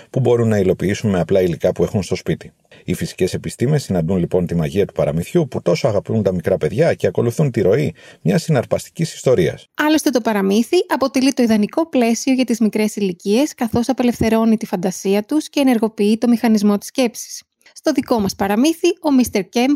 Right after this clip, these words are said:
Speaker 2: φοράει τη λευκή ποδιά του και μαζί με τις αγαπημένες του φιαλίτσες εκτελεί τρομερά πειράματα, εξηγώντας με απλά λόγια τα φυσικά φαινόμενα.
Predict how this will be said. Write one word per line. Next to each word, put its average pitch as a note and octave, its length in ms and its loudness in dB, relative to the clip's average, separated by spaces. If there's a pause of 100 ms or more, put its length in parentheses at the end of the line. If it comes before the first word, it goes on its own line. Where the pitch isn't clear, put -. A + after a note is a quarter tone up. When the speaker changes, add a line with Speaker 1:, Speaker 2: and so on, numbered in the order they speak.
Speaker 2:
φοράει G#3 460 0
τη A3 120 -2
λευκή G#3+ 280 -2
ποδιά G3+ 460 -2
του E4+ 200 0
και D4+ 140 2
μαζί C4+ 340 4
με A#3 80 4
τις A3 180 -2
αγαπημένες G#3+ 500 0
του D4+ 80 -2
φιαλίτσες G3 680 0 (300)
εκτελεί A#3+ 420 0
τρομερά G#3+ 420 0
πειράματα, A3+ 520 2 (100)
εξηγώντας B3 580 -2
με G#3+ 140 4
απλά A3+ 260 0
λόγια A#3 360 2
τα - 100 -18
φυσικά G#3 380 -6
φαινόμενα. G3+ 600 2